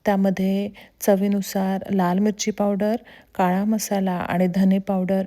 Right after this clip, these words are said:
टाकलेली आहे. हे सगळं परतून घेतलंय. इकडे जे पनीर घेतलेलं आहे ते पनीर म्हणजे Costco-मध्ये पनीरचा मोठा ब्लॉक येतो,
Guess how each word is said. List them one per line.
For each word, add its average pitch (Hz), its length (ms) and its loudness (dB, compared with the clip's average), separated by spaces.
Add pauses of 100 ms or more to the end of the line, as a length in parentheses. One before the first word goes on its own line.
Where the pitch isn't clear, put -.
(160)
टाकलेली 175 420 -2
आहे. 175 300 -2 (400)
हे 214 160 0
सगळं 202 500 -2 (320)
परतून 208 420 2
घेतलंय. 214 420 0 (1000)
इकडे 208 300 2
जे 208 180 0
पनीर 208 460 0
घेतलेलं 202 540 -2
आहे 196 300 -2 (160)
ते 220 40 0
पनीर 196 460 0 (120)
म्हणजे 208 260 0 (140)
Costco-मध्ये 196 580 -2
पनीरचा 185 540 -2
मोठा 190 380 -2
ब्लॉक 185 380 -2
येतो, 226 320 -4